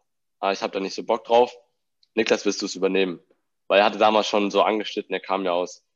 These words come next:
Miami zurück und hat sich entschieden, Musik zu machen. Und dann war so, so ein, er überlegt sich, wo wieder so nicht mehr weiterzumachen als op-, ähm, operativer Geschäftsführer. Und dann meinte er so, ah, Niklas, willst du's machen?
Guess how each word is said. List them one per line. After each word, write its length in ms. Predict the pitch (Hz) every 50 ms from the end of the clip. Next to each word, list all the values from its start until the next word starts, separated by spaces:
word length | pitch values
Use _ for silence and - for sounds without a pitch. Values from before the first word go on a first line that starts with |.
| _ _
Miami 320 | - 95 104 110 113 113 -
zurück 320 | - - 110 110 104 -
und 100 | 101 90
hat 160 | 90 92 - - - _ _
sich 140 | - - -
entschieden, 300 | 92 87 - 101 95 95
Musik 260 | 95 92 107 113 -
zu 100 | - 101
machen. 380 | 92 92 90 98 101 101 113 - _ _ _ _ _ _ _ _ _ _ _
Und 160 | - - 101
dann 160 | 92 92 95
war 100 | 95 101
so, 200 | 98 101 101 95
so 140 | 87 87 90
ein, 160 | 92 90 - -
er 440 | - 90 90 87 87 87 - - - _ _ _ _ _ _ _
überlegt 320 | - 95 98 95 101 95 -
sich, 380 | - 95 92 - - - - _ _ _ _ _ _ _
wo 280 | - 98 90 98 98 95
wieder 280 | 98 98 98 101 98 90
so 400 | 87 92 90 90 85 82 - - _ _ _ _ - - - - _ _ _ -
nicht 160 | 110 117 104
mehr 140 | 104 101 92
weiterzumachen 520 | 107 104 104 104 - - - 92 90 87
als 260 | 90 90 87 - -
op-, 200 | - 101 98 - -
ähm, 320 | 95 92 92 90 92 - -
operativer 500 | - - - 95 92 90 - - 92 92
Geschäftsführer. 720 | 87 87 - - 101 - - - - 92 90 87 82 - _ _ _ _ _ _ _ _ _ _ _ _ _ _ _ _ _ _
Und 140 | - 92 90
dann 300 | 90 87 87 87 87 87
meinte 240 | 87 87 90 90 92
er 20 |
so, 80 | 92 113
ah, 140 | 120 127 123
Niklas, 320 | 117 120 - 110 101 -
willst 140 | 101 95 -
du's 120 | 95 -
machen? 340 | 104 104 104 - 120 120 113